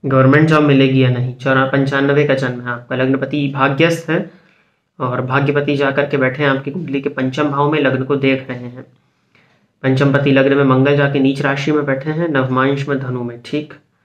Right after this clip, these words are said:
और सूर्य चंद्रमा की युति, आपके साथ भी दिक्कत वही है, सरकारी नौकरी का योग तो है लेकिन मन ही नहीं लगता पढ़ाई में, concentration। शुक्र की दशा और कर्क लग्न की कुंडली, लाभपति होके अष्टम में है।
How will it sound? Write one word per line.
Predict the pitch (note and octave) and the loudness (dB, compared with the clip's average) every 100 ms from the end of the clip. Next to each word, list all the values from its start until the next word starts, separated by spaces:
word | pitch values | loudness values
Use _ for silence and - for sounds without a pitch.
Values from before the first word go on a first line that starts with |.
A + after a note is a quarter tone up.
| _ _ _ _ - | _ _ _ _ -10
और | C3 A#2+ | -6 -4
सूर्य | B2 D#3 D#3 D#3 | -2 2 2 2
चंद्रमा | D3 C3+ C#3 C#3+ | 2 2 4 4
की | C#3 | 2
युति, | B2 A#2+ | -2 0
आपके | C#3+ C#3+ - | 0 2 0
साथ | F3+ | 0
भी | F3 | 0
दिक्कत | E3+ E3+ F#3 | 0 0 2
वही | F3 E3+ F3 | 2 2 0
है, | D#3+ | 0
सरकारी | C#3+ D3 C#3+ | -2 0 2
नौकरी | D3+ D#3 D#3+ | 2 2 0
का | D#3+ | 2
योग | D3+ D#3+ D#3+ | 2 2 2
तो | E3 | 2
है | |
लेकिन | D#3+ D#3 | 0 0
मन | D3 D3 | 0 0
ही | D#3 | -2
नहीं | C#3+ | -2
लगता | C3+ C3+ | -4 -6
पढ़ाई | B2 B2 B2 | -8 -8 -8
में, | A#2+ B2 | -10 -4
concentration। | C#3+ D3 C#3+ C3+ C3 B2 B2 _ _ _ _ _ _ _ _ _ _ _ _ _ _ _ _ _ _ _ _ - | -2 0 -2 -2 -4 -8 -12 _ _ _ _ _ _ _ _ _ _ _ _ _ _ _ _ _ _ _ _ -6
शुक्र | E3 D#3+ | -4 -2
की | D#3+ D3+ | -2 0
दशा | D3+ F3+ | 0 2
और | E3+ D#3+ | 2 2
कर्क | D3 C3+ | 2 2
लग्न | C3 C3 | 2 2
की | C3 | 0
कुंडली, | C3 A#2+ A#2 A#2 - _ _ _ _ _ _ _ - | -6 -6 -10 -14 -18 _ _ _ _ _ _ _ -2
लाभपति | C3+ C3+ C3+ C3+ C#3+ | 2 2 0 0 2
होके | C#3+ D3 | 2 2
अष्टम | C3+ - C#3+ | 0 0 0
में | C3 B2 | 0 -2
है। | - | -8